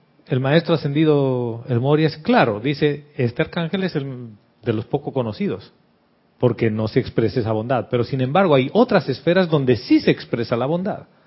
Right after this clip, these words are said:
Y donde ves gente que va de voluntaria a cualquier lugar a ayudar a la gen-, a, a otro ser humano. Y dedican y consagran su vida a ello.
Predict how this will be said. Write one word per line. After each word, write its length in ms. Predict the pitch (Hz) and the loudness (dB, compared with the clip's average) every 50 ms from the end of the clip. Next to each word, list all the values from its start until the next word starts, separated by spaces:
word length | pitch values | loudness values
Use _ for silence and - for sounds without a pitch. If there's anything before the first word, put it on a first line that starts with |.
| _ _ _ _ _ _ _ _ _ _ _ _ _ _ _ _ - 127 - - - - - - _ | _ _ _ _ _ _ _ _ _ _ _ _ _ _ _ _ -16 -14 -14 -16 -16 -20 -20 -10 _
Y 80 | 139 123 | 0 2
donde 220 | 123 123 120 120 | 4 6 6 6
ves 180 | 127 160 147 - | 8 6 6 4
gente 300 | 185 190 185 165 165 117 | 4 2 2 2 0 0
que 120 | 127 120 | 0 2
va 160 | 123 131 139 135 | 2 2 2 2
de 80 | 131 | 2
voluntaria 800 | 117 120 113 110 107 107 101 139 135 135 131 123 123 120 117 - - _ _ _ _ _ _ _ _ _ _ - - _ _ _ _ | 0 0 0 0 -2 -2 0 2 2 4 4 4 2 0 -2 -4 -8 _ _ _ _ _ _ _ _ _ _ -20 -20 _ _ _ _
a 280 | - - 123 107 - _ | -8 -6 -6 -6 -6 _
cualquier 500 | - 127 113 107 101 - - 143 143 147 | -2 -2 -2 -2 -2 0 2 2 2 2
lugar 280 | 135 127 131 135 135 | 0 0 0 0 0
a 40 | 127 | 0
ayudar 240 | 117 110 113 123 123 | 0 0 0 -2 -2
a 40 | 120 | -2
la 80 | 117 | -4
gen-, 160 | 117 131 123 - | -6 -8 -8 -8
a, 320 | 120 113 104 104 107 107 | -6 -6 -6 -4 -6 -6
a 120 | 107 113 110 | -4 -4 -2
otro 320 | 120 123 - 127 127 117 113 | -2 -2 -2 -4 -4 -4 -4
ser 180 | - 139 120 | -2 -4 -4
humano. 340 | 123 127 120 98 92 101 - - _ _ _ _ _ _ - _ _ _ _ _ | -4 -4 -6 -8 -8 -10 -14 -20 _ _ _ _ _ _ -20 _ _ _ _ _
Y 160 | - 147 127 120 | -6 -4 -4 -4
dedican 600 | 107 107 120 123 113 110 143 165 160 - 175 160 | 0 2 4 4 4 4 2 0 0 0 0 0
y 100 | 147 135 | -2 -2
consagran 460 | - 117 110 - 139 131 131 127 123 | -2 -4 -4 0 0 0 0 0 -2
su 120 | - - 120 | -4 -4 -2
vida 220 | 120 117 123 120 | 0 0 2 2
a 60 | 117 | 2
ello. 280 | 113 107 90 90 87 | 2 0 0 -4 -8